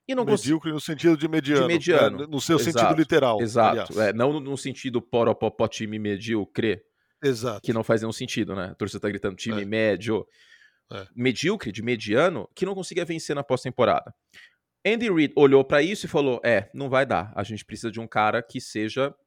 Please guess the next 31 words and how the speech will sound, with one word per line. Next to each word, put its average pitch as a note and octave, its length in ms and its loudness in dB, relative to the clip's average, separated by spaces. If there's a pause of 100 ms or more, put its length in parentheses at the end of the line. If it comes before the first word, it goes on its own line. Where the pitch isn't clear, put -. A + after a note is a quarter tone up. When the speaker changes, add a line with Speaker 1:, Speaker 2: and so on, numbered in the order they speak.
(520)
Speaker 1:
alguém B2 440 0
que C#3 140 -8
eleve A#2+ 400 -2
o C#3+ 80 -4
elenco." G#2 420 -10 (1040)
E C3+ 120 0
aí B2 100 4
eles C3+ 160 0
arriscaram C3+ 760 2
e D3+ 80 -12
subiram D3+ 480 -4
no F#3+ 100 -10
draft A#2 340 -2
num F3+ 60 -16
prospecto - 500 -6
cru. A#3 480 2 (680)
"Ah, C3 280 -2
nossa, C#3 300 -4
mas G2 180 -10
os G2 80 -14
outros A#2+ 280 -6
times C3 180 -6
erraram, A2+ 340 4
porque - 200 -10
o - 20 -8
Chicago A#2 320 -4
Bears A2 260 2
fez G#2+ 160 -4
uma G#2+ 140 0
grande A#2 240 -2
besteira. A2 520 -4